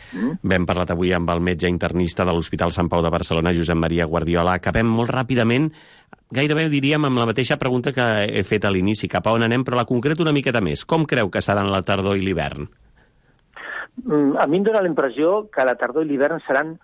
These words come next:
Speaker 1: eh, anirem, eh, seran molt similars a lo que estem fent ara.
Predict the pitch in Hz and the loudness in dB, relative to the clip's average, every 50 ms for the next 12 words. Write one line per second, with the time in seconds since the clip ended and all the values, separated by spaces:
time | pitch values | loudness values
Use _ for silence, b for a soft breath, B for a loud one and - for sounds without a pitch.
0 | _ _ _ _ _ _ _ 139 135 131 127 127 - 175 139 135 147 160 180 185 | _ _ _ _ _ _ _ 0 2 2 0 -2 -6 -6 -4 -2 -2 -2 -2 -6
1 | 190 - _ - 190 135 127 123 120 117 117 113 113 110 110 - _ _ _ _ | -10 -14 _ -6 -2 0 2 2 2 2 0 -2 -2 -4 -8 -10 _ _ _ _
2 | - 160 185 190 180 185 214 196 - - 151 151 139 143 160 165 - 156 139 120 | -4 -2 0 2 2 2 2 0 -2 -4 -4 0 2 2 0 0 0 -2 -2 -2
3 | - - - - 131 123 - - 110 104 98 92 85 76 - | -2 -6 -6 -6 -8 -6 -6 -6 -4 -2 -2 -4 -4 -8 -12